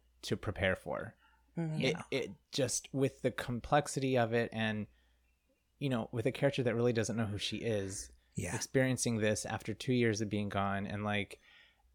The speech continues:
Speaker 1: I feel like Michelle Yeoh had the, such a challenge with this episode. I mean, she,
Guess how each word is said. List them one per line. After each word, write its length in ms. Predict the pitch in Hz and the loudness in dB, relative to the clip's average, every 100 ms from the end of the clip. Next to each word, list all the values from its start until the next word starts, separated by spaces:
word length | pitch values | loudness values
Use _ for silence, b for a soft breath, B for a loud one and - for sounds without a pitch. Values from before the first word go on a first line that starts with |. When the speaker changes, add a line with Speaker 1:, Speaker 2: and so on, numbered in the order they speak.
| - | 0
Speaker 1:
I 140 | 127 | 0
feel 240 | 120 147 123 | 2 4 4
like 320 | 110 107 - _ - | 4 -2 -10 _ -8
Michelle 360 | 127 110 127 117 | -4 0 2 4
Yeoh 480 | 113 107 107 104 - _ - | 4 4 2 0 -4 _ -10
had 280 | 104 110 98 110 _ _ - | -2 -2 -2 -12 _ _ -10
the, 100 | 98 - _ _ - | -10 -12 _ _ -12
such 400 | - - 117 - | -6 2 2 2
a 60 | 95 | -4
challenge 600 | - 95 90 92 92 - | -2 -2 -2 -4 -6 -8
with 160 | 104 92 | -8 -8
this 180 | 95 | -2
episode. 340 | 98 - - 78 | -2 -2 -4 -4
I 60 | |
mean, 100 | 98 | -4
she, 200 | 101 - | -4 -6